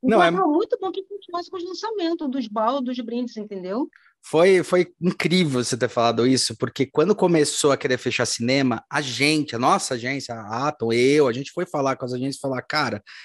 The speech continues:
Speaker 2: deixa de ser burro." A gente falou, "Ó, Cinemark, Cinépolis, tal, deixa de ser burro, suas bestas", entendeu? Por isso que eu sempre falo que eu odeio cliente e adoro fã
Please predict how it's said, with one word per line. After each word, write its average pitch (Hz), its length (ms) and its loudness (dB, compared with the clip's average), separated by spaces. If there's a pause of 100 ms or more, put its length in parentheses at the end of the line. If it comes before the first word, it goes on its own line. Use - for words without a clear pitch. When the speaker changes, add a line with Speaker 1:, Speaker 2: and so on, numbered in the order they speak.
(140)
Speaker 2:
deixa 185 260 4
de 147 80 -6
ser 120 220 0
burro." 123 680 0 (260)
A 110 40 -8
gente 113 100 -10
falou, 156 180 4 (200)
"Ó, 156 260 6 (120)
Cinemark, 170 960 8 (500)
Cinépolis, 165 1080 0 (200)
tal, 165 160 -2
deixa 202 260 2
de - 60 -12
ser 220 120 2
burro, 156 440 4
suas 127 260 -4
bestas", 117 480 -2
entendeu? 123 400 -4
Por 160 180 -8
isso 220 140 -8
que 226 100 -2
eu 175 160 -4
sempre 220 260 -4
falo 160 220 0
que - 100 -6
eu 127 180 -4 (340)
odeio 190 680 2 (160)
cliente 156 680 -4
e 165 100 -2
adoro 170 360 2
fã 123 300 0